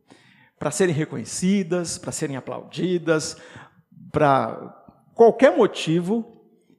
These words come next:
que se perde nesse, nesse sentido. Tem gente que faz isso, mas não está sendo movida pelo amor. Então tudo que eu dou é insignificante.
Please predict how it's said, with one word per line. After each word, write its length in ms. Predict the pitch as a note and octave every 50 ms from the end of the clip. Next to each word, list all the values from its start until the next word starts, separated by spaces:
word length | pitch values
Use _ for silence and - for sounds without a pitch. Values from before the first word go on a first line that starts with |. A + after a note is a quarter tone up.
| _ _
que 100 | - G#3+
se 200 | G3+ - - A#3
perde 520 | - - - F3+ F#3 A3 A3+ G#3 C#3 C#3+ D3+
nesse, 680 | D#3 F3 E3 - - - F3 F3+ F3 E3 E3 - - D#3
nesse 220 | E3+ F#3 E3 -
sentido. 340 | - F#3 D#3+ - C#3+ C#3 C#3
Tem 160 | - A3 A#3+
gente 320 | F3 G#3 A3 G3+ - -
que 320 | - - G3 F3+ F3 D#3+ - - - - _ _ _ _ _ _ _ _ _ _ _ _ _
faz 480 | - - - G3+ G#3+ G3 D#3 C3 A#2+
isso, 460 | D3 F3+ F#3 C#3+ - - - - A2+ -
mas 300 | - D#3+ F3 F3+ E3 -
não 180 | F#3 G3+ A3 G#3
está 220 | - - F3+ E3
sendo 340 | - - - F3+ F3 D#3+ E3
movida 680 | E3+ F#3+ G#3+ F#3+ D3 B2 C#3 D#3 E3+ D#3+ D3+ E3+ D#3+ D3+
pelo 240 | - - D#3+ D#3 D#3+
amor. 260 | D3+ C3+ B2 A#2+ A#2+
Então 160 | A#2+ - F3+
tudo 220 | E3+ A3 A3+ G3
que 100 | F#3+ -
eu 100 | G3 E3+
dou 300 | D#3 C3 B2 D3 D#3 D#3+
é 60 | D#3 D3+
insignificante. 1080 | C3+ - - - D#3 D3 D3+ D3 - D3 - - - A#2+ A#2+ A2+ A2 - - - _